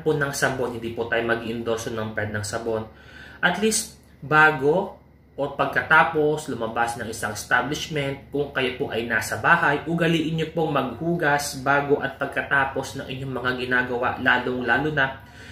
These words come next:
kung ito po ay involved sa inyong sanitation, sa inyong mga kinakain. Next tip natin is pagbabaon po ng hand sanitizers. Alam niyo po ba, pagdating sa labas, hindi naman lahat ng facility ay may pang hand washing.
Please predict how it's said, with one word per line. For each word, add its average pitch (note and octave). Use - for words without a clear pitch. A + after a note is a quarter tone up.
kung E3
ito D#3
po F#3+
ay E3+
involved C#3+
sa -
inyong C3
sanitation, C3+
sa -
inyong C3+
mga A2+
kinakain. G#2
Next C3
tip -
natin D3
is -
pagbabaon E3
po E3
ng C3+
hand C3
sanitizers. A#2+
Alam C4
niyo C4
po A#3+
ba, G#3+
pagdating F3+
sa F3
labas, C3
hindi E3+
naman D#3
lahat C#3+
ng C3+
facility C3
ay B2+
may A#2+
pang A2+
hand A#2
washing. G#2+